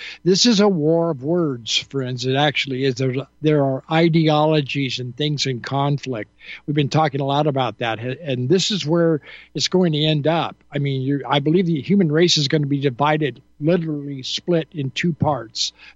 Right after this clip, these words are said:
very soon. And you're starting to see it. I mean, these people that have followed into darkness are getting darker by the minute. They really are.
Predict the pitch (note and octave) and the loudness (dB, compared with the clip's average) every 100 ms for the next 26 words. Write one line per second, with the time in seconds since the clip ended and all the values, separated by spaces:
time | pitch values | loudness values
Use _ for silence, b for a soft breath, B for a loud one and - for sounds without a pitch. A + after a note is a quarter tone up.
0 | _ C#3+ C#3+ C3 - G3 E3+ B2 G#2+ B | _ -2 -2 2 4 4 2 0 -8 B
1 | B B _ - B2+ B2 C#3 C3+ - - | B B _ -4 -4 -2 -2 0 0 0
2 | F#3+ G3 F#3+ F3 E3 - F3 D3 C#3 C#3+ | 2 4 2 2 0 2 4 2 0 -2
3 | C#3 E3+ G3+ - A3+ - F3+ D#3 D3 C#3+ | 0 0 0 0 0 0 0 2 2 2
4 | C#3+ - - C#3+ C3+ - F3 F3 F3 E3 | 2 -2 -4 -2 -2 -2 0 2 2 2
5 | D3 C#3 E3 D#3 C#3+ B2+ D#3+ E3 E3+ - | -2 -4 -4 -4 -6 -4 0 2 0 -4
6 | C3 B2 - - - C3 A#2+ A#2+ C3+ B2+ | -8 -8 -10 -14 -10 -8 -6 -4 -2 -2
7 | A#2+ C3 C3 B2 B2 A2+ G#2 G2+ G2+ F#2+ | -2 0 0 0 -4 -4 -6 -8 -8 -8
8 | F2+ - _ A#2 A2 A#2+ A2 G2+ G2+ G2+ | -10 -16 _ -6 -4 -2 -2 -4 -4 -6